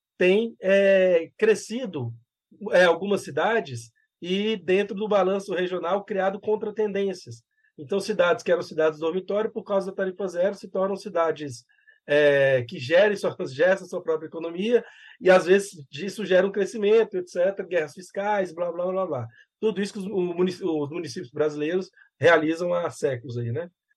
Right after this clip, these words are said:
Isso tem acontecido em várias cidades, tem muitos estudos. Eu vou citar aqui alguns exemplos, algumas coisas,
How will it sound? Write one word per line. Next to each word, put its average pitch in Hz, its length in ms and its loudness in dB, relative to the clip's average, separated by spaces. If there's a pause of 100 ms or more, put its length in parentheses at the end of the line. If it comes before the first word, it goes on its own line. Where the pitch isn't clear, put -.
(100)
Isso 208 260 -8
tem 240 120 4
acontecido 226 440 -2
em 208 80 -6
várias 220 260 0
cidades, 190 320 -4
tem 196 140 -2
muitos 214 260 -8
estudos. 202 380 -10
Eu 160 80 -6
vou 226 140 0
citar 214 300 -2
aqui - 120 -8
alguns 156 240 -6
exemplos, 156 460 -4
algumas 139 280 -6
coisas, 180 440 4